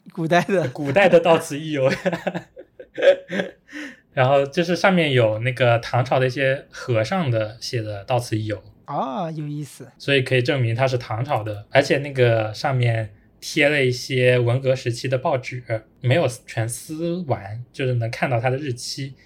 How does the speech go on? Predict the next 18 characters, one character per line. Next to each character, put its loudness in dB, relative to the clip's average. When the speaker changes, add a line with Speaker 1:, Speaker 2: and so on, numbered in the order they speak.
Speaker 2:
我 -12
看 -4
到 4
一 2
张 -2
应 -12
该 -6
是 -10
一 -12
九 -4
七 -2
四 -6
年 -4
的 -8
一 -10
个 -2
报 0
纸， -16